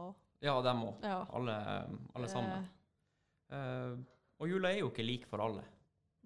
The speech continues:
Speaker 2: Den er jo ikke det. Så jeg vet ikke hvor jeg ville med det, men, eh, det er jo en, det er jo en ting å tenke på,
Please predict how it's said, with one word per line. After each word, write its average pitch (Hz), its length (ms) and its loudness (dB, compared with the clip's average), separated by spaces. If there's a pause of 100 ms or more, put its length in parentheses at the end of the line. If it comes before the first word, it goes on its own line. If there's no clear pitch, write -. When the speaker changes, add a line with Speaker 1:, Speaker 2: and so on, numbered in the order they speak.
(120)
Speaker 2:
Den 127 120 -4
er 139 120 0
jo - 60 -4
ikke - 120 -6
det. - 100 -6 (800)
Så 117 100 -4 (3000)
jeg 101 80 -12
vet - 80 -8
ikke 104 160 -8
hvor 113 80 4
jeg 120 80 2
ville 123 180 2
med 104 80 0
det, 139 160 0
men, 104 220 -4
eh, 98 320 -4 (2750)
det 135 100 -2
er - 20 0
jo 165 100 0
en, 143 220 2
det 143 80 4
er 160 60 2
jo 185 40 2
en 170 60 -2
ting 170 160 2
å - 20 -4
tenke 156 320 0
på, 113 140 2